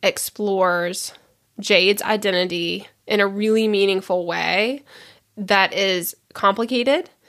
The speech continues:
and does not suggest easy answers. And that's true for her bisexuality.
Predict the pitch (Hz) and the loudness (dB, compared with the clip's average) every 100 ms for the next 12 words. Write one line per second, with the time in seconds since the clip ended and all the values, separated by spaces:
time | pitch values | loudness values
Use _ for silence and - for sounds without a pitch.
0 | _ - 214 208 196 196 180 175 170 208 | _ 0 2 2 2 2 4 4 2 -4
1 | 196 175 - 202 196 185 120 156 196 220 | 0 -2 -2 -8 -6 -6 -4 -6 -4 -4
2 | 220 247 247 - - - 214 202 - - | -2 -4 -6 -14 -16 -2 2 4 2 -4
3 | - 214 196 196 196 - 185 175 170 175 | -2 2 4 4 2 -2 0 4 4 0
4 | - 220 202 190 190 185 202 _ _ _ | -4 2 6 6 6 2 -2 _ _ _
5 | _ _ _ 202 180 180 - 196 185 262 | _ _ _ 0 0 -2 -4 2 4 2
6 | 277 277 | 0 -4